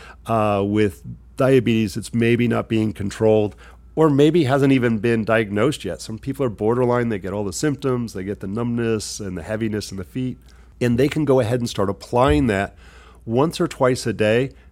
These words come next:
You'll start to see some benefits, usually in one or two months. There's a number of great companies out there making Saint John's wort.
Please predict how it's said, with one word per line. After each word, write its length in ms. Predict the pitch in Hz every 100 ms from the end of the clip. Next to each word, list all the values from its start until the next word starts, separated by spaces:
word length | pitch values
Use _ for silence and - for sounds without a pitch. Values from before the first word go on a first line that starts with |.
| -
You'll 180 | 117 127
start 680 | 120 - - - 170 202 -
to 120 | 180
see 340 | 170 - 147
some 240 | 143 - 127
benefits, 540 | 120 113 110 117 101
usually 460 | 135 170 170 156 147
in 200 | 135 113
one 200 | 110 110
or 80 | 101
two 240 | - 98
months. 520 | 90 82 67 - - - - - - - - - - -
There's 220 | 139 127
a 80 | 135
number 300 | 131 156 165
of 200 | 147 110
great 300 | - 113 117
companies 460 | - 95 101 98
out 220 | 95 95 -
there 140 | 95
making 440 | 92 90 - 98
Saint 260 | 95 95 90
John's 420 | - 87 90 87
wort. 300 | 98 98 98